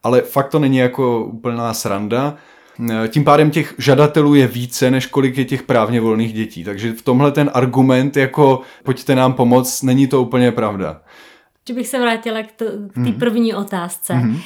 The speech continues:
Speaker 2: Eh, jestli teda říkají, že psychologové jsou
Speaker 1: Ano.
Speaker 2: pro, aby
Speaker 1: Jo, jo,
Speaker 2: byly
Speaker 1: ano,
Speaker 2: děti,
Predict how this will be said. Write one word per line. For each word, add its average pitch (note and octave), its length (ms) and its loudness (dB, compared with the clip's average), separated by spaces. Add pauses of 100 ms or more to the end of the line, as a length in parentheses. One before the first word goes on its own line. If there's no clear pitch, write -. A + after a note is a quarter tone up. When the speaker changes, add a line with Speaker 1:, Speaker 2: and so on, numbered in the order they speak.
(160)
Speaker 2:
Eh, F#3+ 340 -4
jestli F#3 340 -8
teda G#3+ 200 -4
říkají, G#3+ 640 -8
že G#3 120 -8
psychologové G#3 960 -6 (160)
jsou - 200 -6
Speaker 1:
Ano. G2+ 260 -4
Speaker 2:
pro, G#3 300 2 (300)
aby C4+ 100 0
Speaker 1:
Jo, C#4 60 2
jo, C4+ 60 2
Speaker 2:
byly A#3 220 4
Speaker 1:
ano, A3 120 4
Speaker 2:
děti, B3 120 -2